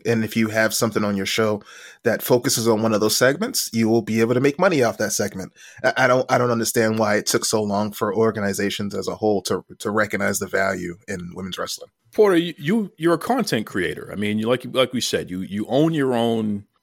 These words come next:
Speaker 2: website that deals with media, where you're, you're putting out articles and things of that nature.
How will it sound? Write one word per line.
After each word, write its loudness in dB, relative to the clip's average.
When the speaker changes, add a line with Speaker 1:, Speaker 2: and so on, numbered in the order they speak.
Speaker 2:
website 2
that 0
deals 2
with -6
media, -2
where -6
you're, -6
you're -10
putting 0
out -2
articles 0
and -10
things 0
of -4
that 0
nature. -2